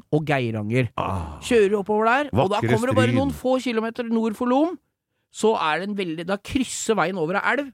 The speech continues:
Speaker 1: med en campingplass. Jeg husker ikke hva campingplassen heter. Der må dere stoppe og ta bilder. Der er det sånn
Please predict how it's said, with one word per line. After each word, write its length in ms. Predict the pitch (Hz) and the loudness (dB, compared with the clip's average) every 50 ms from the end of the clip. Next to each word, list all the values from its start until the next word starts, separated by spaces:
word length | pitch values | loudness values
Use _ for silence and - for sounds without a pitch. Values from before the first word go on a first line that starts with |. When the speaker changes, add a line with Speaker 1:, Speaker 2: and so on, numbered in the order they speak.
| _ - | _ -8
Speaker 1:
med 80 | 185 196 | -6 -4
en 60 | 196 | -2
campingplass. 720 | 202 160 143 - 160 156 165 226 262 285 - - - - | -2 -2 -2 -2 -2 0 2 4 2 2 0 -6 -10 -6
Jeg 100 | - 165 180 | -4 -4 -2
husker 120 | 170 - 123 | -2 -6 -8
ikke 100 | - 170 180 | -6 -4 -2
hva 60 | 175 | -2
campingplassen 340 | 160 143 147 151 170 175 160 | -2 -2 -2 -2 -2 -2 -4
heter. 140 | 185 185 | -4 -4
Der 160 | 160 151 143 139 | -4 -4 -4 -2
må 100 | 143 143 | -2 0
dere 140 | 147 147 143 | 0 0 0
stoppe 180 | 143 127 123 | -2 -4 -4
og 40 | 107 | -4
ta 80 | 123 123 | -2 -2
bilder. 280 | 127 120 107 110 120 - _ _ _ _ _ - | -2 -2 -2 -2 -4 -6 _ _ _ _ _ -2
Der 120 | 151 165 | 0 2
er 120 | 170 165 180 | 2 2 0
det 100 | 190 180 | -2 -2
sånn 240 | 190 190 196 180 | -2 -2 -2 -4